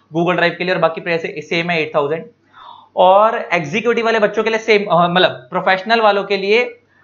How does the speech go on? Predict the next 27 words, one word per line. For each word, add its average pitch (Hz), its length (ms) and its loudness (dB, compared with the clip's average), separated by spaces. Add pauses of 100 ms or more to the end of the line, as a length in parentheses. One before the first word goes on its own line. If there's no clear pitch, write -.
(140)
जो 196 140 2
अभी 196 280 2
अगस्त 226 380 2
attempt 175 300 -2
है, 117 240 -10 (320)
लिखा 165 220 0
है 226 60 4
ना 262 80 2
अगस्त 226 260 0
attempt, 170 360 -2 (280)
उसमें 214 320 2
price 220 340 0
four 180 240 -4
thousand 190 300 0
है 208 200 -2 (640)
Google 190 280 2
Drive 226 200 2
lectures 220 360 0
के 233 120 0
लिए 226 100 4
plus 240 580 -2 (220)
आपका 214 280 2
soft 233 320 4
copy 202 220 -2
नोट्स 160 220 -6
के 170 100 -4
लिए। 175 300 -8